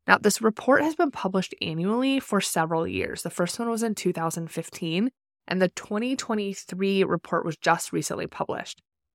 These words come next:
Now, the study isn't pharma biotech industry specific, and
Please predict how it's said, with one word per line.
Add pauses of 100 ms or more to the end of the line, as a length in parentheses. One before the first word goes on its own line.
(140)
Now,
the
study
isn't (180)
pharma
biotech
industry
specific, (460)
and